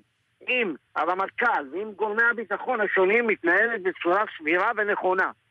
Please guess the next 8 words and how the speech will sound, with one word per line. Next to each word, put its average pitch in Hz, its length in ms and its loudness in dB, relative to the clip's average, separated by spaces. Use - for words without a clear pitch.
הבעיה 190 680 0
המרכזית 190 600 -4
של 196 160 -2
הממשלה 190 520 0
הזו, 190 420 -2
שאיננה 247 560 2
מנצלת 247 760 0
את 180 140 -4